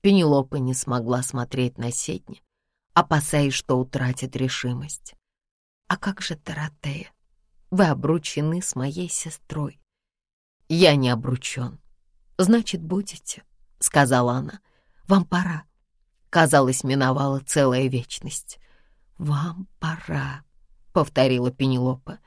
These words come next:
Сидни встал и медленно побрел прочь.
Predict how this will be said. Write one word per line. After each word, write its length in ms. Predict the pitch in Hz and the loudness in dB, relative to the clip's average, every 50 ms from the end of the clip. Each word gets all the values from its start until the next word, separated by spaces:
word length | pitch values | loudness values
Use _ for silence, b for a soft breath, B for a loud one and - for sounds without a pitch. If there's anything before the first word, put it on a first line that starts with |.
| _ _ _ _ _ _ _ | _ _ _ _ _ _ _
Сидни 500 | - - - - 185 180 165 151 147 139 | -4 0 4 6 6 6 6 4 2 2
встал 500 | 127 - - - - 147 147 156 151 151 | 0 -2 -4 0 4 6 6 8 8 6
и 60 | 147 139 | 6 4
медленно 640 | 131 127 131 143 156 160 151 156 165 156 151 151 | 4 4 4 4 4 4 2 0 -2 -2 -4 -4
побрел 520 | - - 156 139 127 131 135 123 123 131 | 0 2 2 2 4 2 2 2 2 0
прочь. 600 | 127 - - - 131 120 117 - - - - - | -2 -6 -6 -6 -6 -6 -6 -8 -12 -16 -18 -18